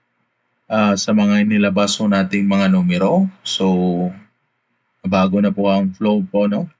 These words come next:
Kung hindi lalabas ng, ah, nine P M,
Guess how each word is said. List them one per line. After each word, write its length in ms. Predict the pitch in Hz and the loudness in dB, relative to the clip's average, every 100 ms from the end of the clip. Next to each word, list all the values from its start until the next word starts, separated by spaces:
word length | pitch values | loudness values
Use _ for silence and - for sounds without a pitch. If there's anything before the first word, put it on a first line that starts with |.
| _ | _
Kung 160 | 92 | -4
hindi 400 | 98 104 98 101 | 0 0 0 0
lalabas 560 | 95 95 98 98 98 - | 2 2 0 -2 -4 -4
ng, 480 | 95 92 92 90 90 _ _ _ _ _ _ _ _ - | -2 0 0 -2 -8 _ _ _ _ _ _ _ _ -4
ah, 560 | 98 95 90 87 85 78 - _ _ _ _ _ _ _ _ _ _ _ _ _ - | 0 2 0 -2 -4 -8 -14 _ _ _ _ _ _ _ _ _ _ _ _ _ -6
nine 320 | 101 101 101 95 | -2 0 -2 -2
P 240 | 101 95 | -2 0
M, 400 | 92 - - | 0 -4 -12